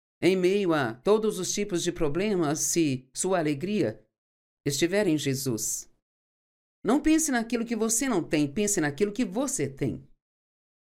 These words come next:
E se você é cristão, você tem a Ele, e Ele está do seu lado,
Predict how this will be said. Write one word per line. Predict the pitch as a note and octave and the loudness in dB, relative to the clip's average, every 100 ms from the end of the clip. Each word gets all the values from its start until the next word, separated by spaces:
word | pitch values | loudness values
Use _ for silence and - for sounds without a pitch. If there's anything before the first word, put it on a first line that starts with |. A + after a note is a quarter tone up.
| - | -6
E | C#3 | 0
se | - | 2
você | G3 A3 A#3 | 4 2 4
é | A#3+ | 2
cristão, | A#3+ A3 - G#3 G3 G#3 | 2 0 0 2 2 2
você | D#3+ C3+ C#3 | 0 0 0
tem | C3+ G3+ | 0 0
a | G3+ | 0
Ele, | G3 G3+ G#3 F#3 | 2 2 2 2
e | C#3 | 2
Ele | F3+ | 2
está | G3+ - E3+ | 0 0 -2
do | C3+ | 0
seu | C3+ - G3+ | 0 2 2
lado, | G3+ D3 C3+ C#3 F3 G3+ | 2 2 2 -2 -4 -4